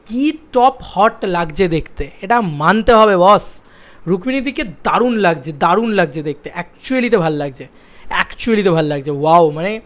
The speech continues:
কি দারুণ দুর্দান্ত সব লুক এসছে, অ্যাকচুয়ালিতে রুক্মিণীদিকে ভালো লাগছে। কোনো রূপ কোনো ফটোশপ নয়, এআই নয়, এটা অপূর্ব একটা, মানে, আমি শুধু একটাই কথা বলবো, অপূর্ব একটা মেকআপ, অপূর্ব মেকআপ।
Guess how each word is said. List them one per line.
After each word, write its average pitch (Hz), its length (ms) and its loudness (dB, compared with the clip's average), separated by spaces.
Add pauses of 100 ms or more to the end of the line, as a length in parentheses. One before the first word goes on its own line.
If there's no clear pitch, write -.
(300)
কি 277 80 -12
দারুণ 202 420 -4
দুর্দান্ত 214 400 -4
সব 247 180 -4
লুক 190 260 -6
এসছে, 208 280 -2 (160)
অ্যাকচুয়ালিতে 220 600 -2
রুক্মিণীদিকে 151 420 -4
ভালো 139 180 -8
লাগছে। 139 260 -16 (380)
কোনো 240 200 2
রূপ 269 200 -4
কোনো 254 160 -2
ফটোশপ 214 500 -2
নয়, 208 160 0 (100)
এআই 190 200 0
নয়, 185 200 -4 (260)
এটা 226 120 -4
অপূর্ব 262 440 0
একটা, 285 260 2 (400)
মানে, 185 180 0
আমি 202 160 2
শুধু 233 200 -2
একটাই 233 220 -2
কথা 226 160 -2
বলবো, 208 200 0
অপূর্ব 240 420 -4
একটা 233 180 -4
মেকআপ, 160 340 -10 (500)
অপূর্ব 285 560 4
মেকআপ। 196 280 0